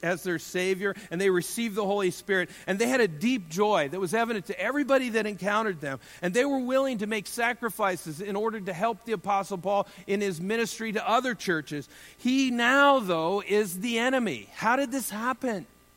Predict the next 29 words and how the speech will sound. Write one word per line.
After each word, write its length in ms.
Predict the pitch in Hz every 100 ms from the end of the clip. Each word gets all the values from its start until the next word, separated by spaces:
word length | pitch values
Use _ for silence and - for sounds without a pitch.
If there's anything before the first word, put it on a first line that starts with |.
| _ _ _ _ _ _ _ _ -
Well, 280 | 185 180 -
if 200 | 180 202
you 100 | 220
read 480 | 190 226 262 247 190 - - - _
the 100 | 156
literal 400 | 170 190 226 247
translation 840 | 233 240 220 208 196 202 180 185 165
of 140 | 160 147
verse 260 | 170 165
seven, 320 | - 175 160
I 120 | 143 139
think 220 | 165 147
you 120 | 156
find 400 | - 156 151 143
the 140 | 135 131
answer. 340 | 139 135 - 120
He 80 | 143
says, 480 | - 151 143 139 - -
"You 100 | 185
were 160 | 196 160
running 400 | 160 226 240 233
a 80 | 175
good 240 | 170 180
race. 600 | 151 156 143 135 - - _ _ _ _ _ -
Who 120 | 233
cut 320 | - - 226
in 220 | 196 190 185
on 220 | 151 135
you 280 | 123 127